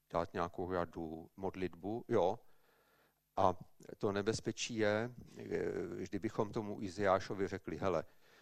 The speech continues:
prostě to za to nemůžeš, že bydlíš mezi takovýhlema, eh, prostě špatnejma lidma a, eh, asi prostě děláš maximum a prostě holt nemůžeš mít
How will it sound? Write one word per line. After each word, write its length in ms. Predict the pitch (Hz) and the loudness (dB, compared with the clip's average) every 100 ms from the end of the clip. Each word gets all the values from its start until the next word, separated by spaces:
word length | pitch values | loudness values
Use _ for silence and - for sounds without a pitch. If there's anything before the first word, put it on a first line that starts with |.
| _ | _
prostě 480 | - 95 - 107 80 - | -4 -4 -2 2 2 0
to 100 | - | -2
za 120 | 95 107 | 0 2
to 140 | 123 | 2
nemůžeš, 520 | 113 127 143 101 - | 0 -2 -4 -4 -2
že 120 | 98 | -2
bydlíš 400 | 82 87 85 85 | 0 -2 -6 -8
mezi 260 | - 80 90 | -6 -4 -4
takovýhlema, 720 | 87 - 87 82 87 87 82 - - 104 | -4 -2 0 0 0 0 -2 -6 -14 -8
eh, 160 | 92 82 | -6 -6
prostě 420 | - - - 95 | -4 -8 -6 -8
špatnejma 580 | - 87 - 92 90 90 | -2 -2 -2 -4 -2 -2
lidma 540 | 85 95 85 87 131 - _ _ _ _ _ _ _ _ _ | -2 -2 0 0 -4 -14 _ _ _ _ _ _ _ _ _
a, 260 | 92 87 87 - 131 98 | 4 4 4 -2 -10 -8
eh, 200 | 90 82 92 - - - | -6 -6 -6 -12 -16 -8
asi 340 | - - - | 4 6 6
prostě 460 | 107 104 87 - 101 | 2 0 -2 0 0
děláš 440 | 82 85 87 90 | 2 6 6 4
maximum 760 | 82 71 - 85 76 71 76 73 - | 0 -6 -6 -8 -6 -8 -10 -14 -2
a 200 | 73 71 - - _ | 0 0 -6 -20 _
prostě 480 | - 90 - 92 87 - - | -6 -6 0 0 0 -4 -10
holt 440 | 90 98 95 - | 0 4 4 2
nemůžeš 480 | 95 95 90 101 - | -2 -2 -2 -4 -4
mít 420 | 98 95 - 110 | -6 -8 -10 -16